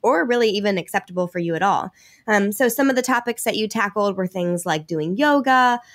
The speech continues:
um, watching, you said Game of Thrones, but really just watching any kind of mature T V shows, getting a tattoo, being cremated, um, and on it goes. And so today I thought that we might talk about two of the topics that you tackled in that series,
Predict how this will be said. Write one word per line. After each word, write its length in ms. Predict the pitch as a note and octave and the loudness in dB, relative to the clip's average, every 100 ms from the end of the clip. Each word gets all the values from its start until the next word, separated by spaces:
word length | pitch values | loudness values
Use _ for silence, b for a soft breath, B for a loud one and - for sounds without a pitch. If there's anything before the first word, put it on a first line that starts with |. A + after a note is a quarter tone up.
| B - | B -2
um, 360 | G3 F3 F3+ F#3+ | 2 2 0 0
watching, 560 | G3 F#3+ G#3 F#3+ F#3 | -2 0 -2 0 2
you 100 | C4 | 0
said 320 | C#4+ A3+ G3 | 2 0 -2
Game 220 | - G3 G3 | 0 0 0
of 80 | |
Thrones, 440 | - F#3+ F3 E3+ F3 | -2 0 2 2 0
but 120 | F3+ | -2
really 240 | F#3+ F#3 | 0 0
just 220 | F3 F3 F#3 | 0 -4 -4
watching 340 | F3 F3+ F3 | -4 -2 -4
any 160 | E3+ E3+ | -2 -2
kind 200 | F3 D#3+ | -2 -2
of 120 | D#3+ | -2
mature 320 | D#3 - D#3+ | -6 -6 -8
T 160 | - A3 | -6 -2
V 160 | D4 | -2
shows, 480 | - C4+ B3 A#3+ A#3 b b | 0 0 0 -2 -4 b b
getting 200 | - G3 | -2 -2
a 40 | E3 | -2
tattoo, 800 | - F3 F3 - E4 D4 C#4 C4 | -6 -10 -8 -2 2 2 2 -2
being 240 | G#3 E3 | -4 -8
cremated, 840 | - G4 F4+ E4+ D4+ C#4+ C#4 C4+ F4+ B E4 C#4 | -4 2 2 2 0 2 2 0 -2 B -8 0
um, 240 | A#3 A3 | 0 2
and 100 | G#3+ | 2
on 160 | G#3+ G#3 | 2 2
it 100 | G3 | 0
goes. 360 | D#3+ F#3 - - | -4 -6 -10 -2
And 180 | A3+ G#3+ | -2 2
so 300 | B3+ A#3+ A#3 | 2 2 0
today 580 | C4+ C4+ G4 A4 B3+ A3+ | 0 2 2 4 2 0
I 200 | C4 D#4 | -2 0
thought 280 | E4+ C4+ C4 | 0 0 0
that 120 | A3+ | 0
we 220 | A3 A3 | 2 2
might 260 | G#3+ F#3+ - | 0 -4 -8
talk 240 | G#3 G#3 | -8 -4
about 320 | C4+ D4+ D4+ | 2 0 0
two 160 | - D4+ | -4 -2
of 100 | C#4+ | -2
the 80 | D4 | -2
topics 500 | D4+ C4+ D4 D4 - | 0 0 -4 -6 -8
that 120 | C4 | -6
you 100 | B3 | -4
tackled 360 | B3 A#3 B3 | -4 -4 -2
in 100 | B3 | -2
that 180 | B3 A#3+ | -4 -6
series, 480 | - B3 B3+ C4+ | -6 -2 0 -2